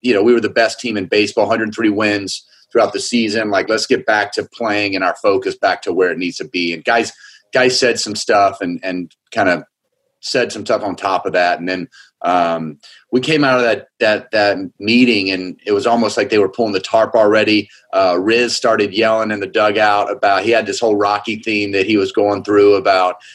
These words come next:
"It's not how many times you get knocked down. It's about how many times you get back up." And he's screaming that. And, the,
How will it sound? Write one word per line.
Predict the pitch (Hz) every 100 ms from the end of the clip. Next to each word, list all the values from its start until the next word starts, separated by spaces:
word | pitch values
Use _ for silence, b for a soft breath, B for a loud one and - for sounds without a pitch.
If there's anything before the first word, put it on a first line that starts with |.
| B
"It's | 95
not | 127 117
how | 120
many | 117
times | 113 120 117 107
you |
get | 117 104
knocked | 113 101 -
down. | 113 104 98 92
It's | -
about | 104 101 98 101 101
how | 104
many | 113
times | 104 107 98
you | -
get | 101
back | 104 95 104
up." | 98 95 98
And | 87 82 B B -
he's | 165 151
screaming | - 131 127 113
that. | 113 113 110
And, | 110
the, | 107